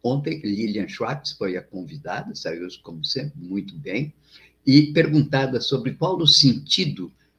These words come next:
da, da historiografia nesse momento, ela diz: "Tem um sentido." No primeiro centenário,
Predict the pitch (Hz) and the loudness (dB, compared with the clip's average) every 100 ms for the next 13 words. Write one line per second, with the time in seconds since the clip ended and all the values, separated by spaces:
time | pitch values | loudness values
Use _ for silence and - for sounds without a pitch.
0 | _ _ 139 92 90 - _ - 90 90 | _ _ -10 -6 -6 -10 _ -12 -6 -4
1 | 90 - - 113 110 101 92 95 - - | 4 4 4 0 0 -4 -4 -8 -12 -8
2 | 98 95 101 147 143 - 101 101 92 120 | -4 -2 2 4 4 -2 -4 -4 -4 -6
3 | 123 120 113 98 107 101 - 135 - 143 | -8 -8 -6 -8 -4 -4 -2 -6 0 0
4 | 147 - 135 120 - 175 147 _ _ _ | 0 -2 -6 -8 -12 -14 -16 _ _ _
5 | _ _ _ _ _ _ 98 104 131 120 | _ _ _ _ _ _ -8 -4 -2 2
6 | 156 160 143 107 87 92 80 107 123 101 | 2 0 -2 -4 -6 -8 -6 -4 -4 -6